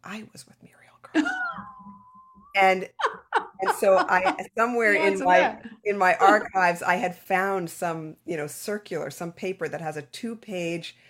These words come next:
Speaker 1: spread of all of us when we were little, and Cynthia Nixon and whoever, we were all there with Muriel Carl.
Speaker 2: Wow.
Speaker 1: So anyway, I was after it when I was in, in high school. I got nothing, no traction, no job, no nothing, but
Speaker 2: Wait.
Speaker 1: I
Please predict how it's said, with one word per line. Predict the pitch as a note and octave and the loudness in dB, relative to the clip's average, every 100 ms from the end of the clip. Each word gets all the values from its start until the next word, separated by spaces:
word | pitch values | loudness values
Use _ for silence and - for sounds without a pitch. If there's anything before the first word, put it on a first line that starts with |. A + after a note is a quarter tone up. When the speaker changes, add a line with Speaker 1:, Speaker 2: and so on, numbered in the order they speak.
| _ _ - | _ _ -18
Speaker 1:
spread | - - A3+ G#3 E3 A#2 | -16 -4 4 6 4 2
of | - D#3+ | -8 -2
all | F3+ F3 E3+ | 2 2 2
of | E3 | 0
us | D#3 C#3+ - - | 0 0 -4 -10
when | E3 | -6
we | E3 | -4
were | E3 D#3+ | -2 0
little, | F3+ D#3+ D3 | 2 2 2
and | D3+ D3+ | -4 -8
Cynthia | - F#3 F3+ F3 F3 | -8 -6 -6 -6 -6
Nixon | F#3 F3+ - D#3 C#3+ | -6 -8 -8 -6 -6
and | C#3+ F3 | -6 -6
whoever, | F#3 F3 F#3 | -2 -2 0
we | G3 | 0
were | F#3+ | 2
all | G3 G3 | 4 2
there | F#3+ G#3+ F3 E3 | 2 2 2 2
with | F3 - | -4 -6
Muriel | F#3 F3+ F3 F3 | 0 0 0 -4
Carl. | E3+ A3 F#3+ | 2 6 6
Speaker 2:
Wow. | E3+ E3 E3+ D#3+ - D2 E4 - | 6 2 0 -4 -6 -10 -12 -2
Speaker 1:
So | G3+ F3+ | 2 4
anyway, | G3+ E3+ D3 C#3+ - | 2 0 -2 -2 2
I | F#3 | 2
was | G3 G3+ | 2 0
after | A3 G#3 - C3+ | 0 0 -4 -8
it | B2+ - | -8 -8
when | D#3 | -4
I | D#3 | -2
was | D3+ - | -4 -8
in, | D#3+ D3+ - | -10 -10 -10
in | D#3 | -10
high | D3+ D3 | -6 -8
school. | C#3+ E3 D3+ D3+ | -8 -8 -8 -6
I | D#3 | -4
got | E3 D#3+ | -2 -2
nothing, | F3 F#3 F#3+ - D3+ | -2 -2 -4 -6 -8
no | D#3+ F#3+ | -6 -8
traction, | G3 F3+ D#3 D3+ F3 E3 | -8 -6 -6 -6 -10 -8
no | E3+ | -8
job, | E3+ E3 C#3+ D3 D#3+ | -10 -6 -6 -6 -8
no | D#3+ | -8
nothing, | D#3 D#3 D3+ | -8 -8 -4
but | D3+ | -2
Speaker 2:
Wait. | |
Speaker 1:
I | E3 | -4